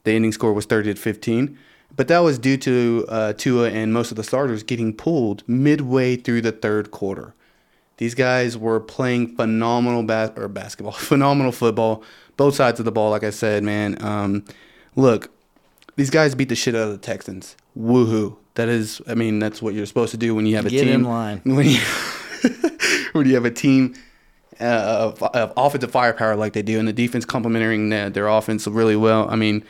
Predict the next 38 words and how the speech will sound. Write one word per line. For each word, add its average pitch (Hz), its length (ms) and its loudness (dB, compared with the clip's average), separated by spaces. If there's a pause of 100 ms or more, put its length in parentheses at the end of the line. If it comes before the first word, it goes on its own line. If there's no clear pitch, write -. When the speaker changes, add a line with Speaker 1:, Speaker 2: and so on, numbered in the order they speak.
(420)
Speaker 1:
you're 120 120 0
supposed 120 360 -2
to 117 80 -2
beat 110 200 -2
this 104 180 -2
team. 104 440 -2 (300)
I 113 100 -2
mean, 110 180 0
like 107 140 0
I - 20 -2
said, 104 200 -2
woo 113 480 4
freaking 110 500 0
who. 107 340 2
The 117 80 -4
big 131 200 0
testers 139 380 0
for 143 120 -2
these 135 160 -2
guys 139 240 0
are 107 60 -4
coming 117 300 -2
up. 117 200 -2
I 104 80 -6
think - 180 -8
the 113 80 -4
ne-, 110 220 -2
the - 120 -8
next 123 440 -4
three 139 200 0
games 135 400 0
are 113 120 -4
on 113 100 0
the 117 80 0
road 120 480 2 (400)
against 113 320 2
the 104 80 -2
forty-niners, 131 1000 4